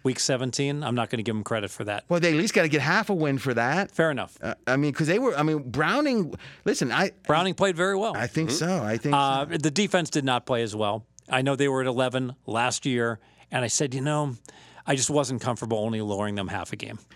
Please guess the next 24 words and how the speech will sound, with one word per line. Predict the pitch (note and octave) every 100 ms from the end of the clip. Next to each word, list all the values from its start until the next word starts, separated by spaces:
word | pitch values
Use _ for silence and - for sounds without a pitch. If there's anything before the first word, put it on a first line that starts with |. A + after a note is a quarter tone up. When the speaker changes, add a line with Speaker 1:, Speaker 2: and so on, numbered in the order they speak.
| -
Speaker 2:
I | B2+
would | F3 D#3+
go, | C#3+ C3+ B2 A#2+ - -
I | B2
would | D3 B2
go | B2
over | B2 C3+ D3 E3
Cincy. | - B2 A2+ -
Speaker 1:
Mm-hmm. | C3 E3+ - _ _ _ _ _ _ _ _
Speaker 2:
Um, | A#2+ A#2 A2 A2 G#2+
that | - B2 C3
would | B2+
be | C3+
my | B2+
first | A2+ D3 C#3 -
official. | A#2 - C3+ A2 G#2+ G#2+
We | A#2
can |
talk | A2+ C3 A2+
about | G#2+ - - G2+
betting. | A2+ A#2+ G#2+ G#2+ - - -
Um, | C#3+ D3+ D3 C#3+ C3+ - _
Philly's | - A3+ D4 C4 C#3
interesting | D3+ C3+ A#2+ F#2+ F2 - B1 -